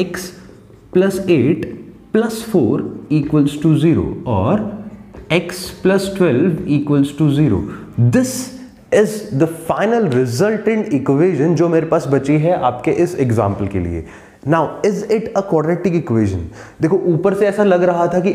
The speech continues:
x को x से multiply करेंगे, it will result in x square, है ना? But finally, जो आपने simplify करा, तो आपको पता चला एक्स स्क्वायर वाली term present नहीं है। I call it not a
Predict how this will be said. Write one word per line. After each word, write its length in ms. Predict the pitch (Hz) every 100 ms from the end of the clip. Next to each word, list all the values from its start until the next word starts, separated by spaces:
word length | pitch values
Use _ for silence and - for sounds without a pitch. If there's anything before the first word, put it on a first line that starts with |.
| 170
x 140 | 165
को 140 | - 180
x 120 | 180
से 60 | 180
multiply 420 | 165 165 165 175
करेंगे, 320 | 170 156 180
it 160 | 170 165
will 160 | 180 175
result 340 | 160 165 160 170
in 60 | 151
x 180 | 135
square, 340 | - - 87 76 - - -
है 60 | 180
ना? 340 | 175 - - 104
But 200 | 113 117 - - - 156
finally, 420 | 214 220 123 139
जो 140 | 147
आपने 380 | 147 147 180 175 175
simplify 680 | - - 175 180 233 202 165
करा, 220 | 127 131
तो 120 | 156
आपको 220 | 139 165
पता 200 | 156 160
चला 240 | 156 147 170 -
एक्स 180 | 143 -
स्क्वायर 220 | 165 156
वाली 180 | 160 165
term 260 | 160 165
present 420 | 160 143 147 156 131
नहीं 300 | 120 131 123
है। 180 | 107 82 - - -
I 120 | 127 165 - 143
call 240 | 151 170 - 170
it 140 | 170 - - - 113 127
not 280 | 170 190 190 -
a 140 | 170